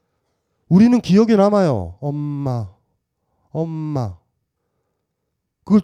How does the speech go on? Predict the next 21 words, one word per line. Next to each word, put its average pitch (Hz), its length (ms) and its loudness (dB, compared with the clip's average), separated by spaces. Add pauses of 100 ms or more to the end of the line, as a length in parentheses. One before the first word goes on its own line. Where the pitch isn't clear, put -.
죽여야 208 340 2
돼요. 95 320 -6 (720)
그래서 196 240 2
우리가 180 160 2
장례를 160 480 -2
지내는 135 320 -6
거예요. 127 160 -4
제사를 117 520 -6
지내고. 104 800 -12 (600)
죽이는 233 360 0
작업을 180 360 2
해야 190 140 2
돼요. 190 160 -2
머릿속에서 220 520 -2
죽여야 208 280 -4
되잖아요. 170 320 -4
그러니까 117 200 -6
두 214 180 -4
번 262 180 0
죽어요, 196 260 -2
우리는. 131 400 -6